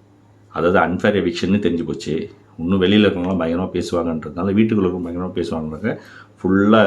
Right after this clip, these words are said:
ஜிகினா காட்டி ரொம்ப உணர்ச்சி வசப்பட வச்சு அந்த கிரவுனை கொடுக்குறன்ற பேர்ல கொடுத்து வீட்டுக்கு அனுப்புறதுக்கா? ம்? இந்த தீபக் அன்ஃபேர் எவிக்ஷன் நடந்தபோது முத்து ஷாக்கு. முத்து வந்து என்னமோ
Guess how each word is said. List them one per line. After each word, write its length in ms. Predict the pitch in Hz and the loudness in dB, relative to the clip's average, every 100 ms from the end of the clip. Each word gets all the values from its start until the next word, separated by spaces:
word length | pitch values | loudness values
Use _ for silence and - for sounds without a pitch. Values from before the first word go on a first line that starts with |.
| 90 | 4
ஜிகினா 300 | 80 90 95 | 0 -2 0
காட்டி 240 | 87 82 101 | -2 -2 -2
ரொம்ப 340 | 82 95 110 | 0 0 2
உணர்ச்சி 320 | 107 101 98 | 2 2 0
வசப்பட 400 | - - - 80 | -6 -8 -8 -8
வச்சு 280 | 76 - 107 107 - - - - - _ | -8 -8 -6 -6 -8 -20 -20 -20 -20 _
அந்த 200 | - 73 | -8 -6
கிரவுனை 400 | 71 87 95 92 | -2 2 4 4
கொடுக்குறன்ற 480 | 82 85 82 82 80 - | 0 -2 -4 -4 -4 0
பேர்ல 260 | 87 82 | 0 0
கொடுத்து 280 | 78 76 104 | -4 -2 0
வீட்டுக்கு 260 | 92 80 69 | 0 0 -6
அனுப்புறதுக்கா? 420 | 67 69 71 76 73 - _ _ _ _ - | -10 -14 -12 -12 -14 -20 _ _ _ _ -6
ம்? 180 | 98 - - _ _ _ _ _ _ _ _ _ _ _ _ 87 | -4 -4 -14 _ _ _ _ _ _ _ _ _ _ _ _ -8
இந்த 180 | 87 90 90 90 85 | -2 0 2 2 4
தீபக் 320 | 123 123 113 | 4 4 2
அன்ஃபேர் 360 | 104 104 110 104 | 0 2 2 2
எவிக்ஷன் 480 | 101 98 101 92 | 0 0 -2 -2
நடந்தபோது 500 | 87 90 82 85 113 | -2 -4 -4 -2 0
முத்து 340 | 110 101 - 143 110 95 82 78 82 | 0 0 0 4 4 4 0 -6 -12
ஷாக்கு. 460 | - 107 127 - - - _ _ _ _ _ _ _ _ | -4 0 0 -4 -18 -20 _ _ _ _ _ _ _ _
முத்து 260 | 92 - 139 | -8 -4 2
வந்து 240 | 123 120 | 4 4
என்னமோ 640 | 139 110 117 135 117 90 | 4 6 6 4 2 0